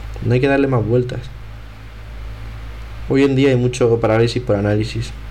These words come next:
de empezar a pensa-, a pensar de todo, los overthinkers que llaman en inglés. Quieres empezar a comer sano, pero, mm, dime si te suena esto. Te pones a mirar veinticuatro vídeos en YouTube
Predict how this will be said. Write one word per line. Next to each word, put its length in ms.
de 80
empezar 420
a 200
pensa-, 440
a 60
pensar 360
de 120
todo, 380
los 280
overthinkers 600
que 100
llaman 200
en 100
inglés. 380
Quieres 240
empezar 300
a 60
comer 220
sano, 440
pero, 360
mm, 260
dime 240
si 100
te 120
suena 280
esto. 300
Te 140
pones 260
a 60
mirar 260
veinticuatro 580
vídeos 300
en 80
YouTube 420